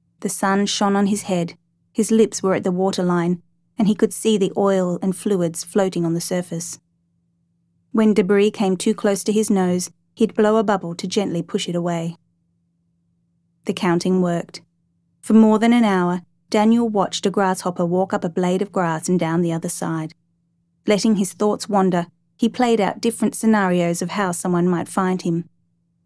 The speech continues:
He thought about the sump pump, less than one hundred metres away, that could drain the dam and save him.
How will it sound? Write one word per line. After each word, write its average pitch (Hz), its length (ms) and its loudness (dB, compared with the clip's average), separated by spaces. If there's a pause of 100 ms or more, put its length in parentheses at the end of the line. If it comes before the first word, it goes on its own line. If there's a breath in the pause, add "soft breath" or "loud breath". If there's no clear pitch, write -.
(140)
He 214 140 0
thought 226 240 2
about 190 240 -2
the 185 80 -4
sump - 340 -4
pump, 180 300 -2 (400)
less 214 160 0
than 202 240 2
one 214 180 2
hundred 214 320 2
metres 190 320 0
away, 170 400 -4 (240)
that - 140 -6
could 208 160 2
drain 202 300 2
the 175 60 0
dam 175 320 0
and 170 120 -2
save 180 320 -2
him. 165 240 -4